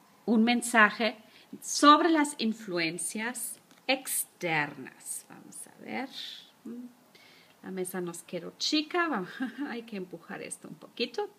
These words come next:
Perfecto, aquí estamos. Ahora aquí tenemos la otra carta, perdón. Y nos quedan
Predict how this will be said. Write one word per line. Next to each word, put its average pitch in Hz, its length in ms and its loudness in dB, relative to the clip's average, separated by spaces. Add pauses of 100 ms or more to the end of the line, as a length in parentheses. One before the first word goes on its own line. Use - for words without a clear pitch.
(100)
Perfecto, 156 640 -4
aquí - 300 -8
estamos. 220 720 4 (600)
Ahora 185 340 0
aquí - 180 -10
tenemos 175 600 -2 (500)
la 170 180 -6
otra 160 240 -8
carta, 247 680 -2
perdón. 285 460 2 (1120)
Y 320 260 8
nos 359 260 8
quedan 277 640 6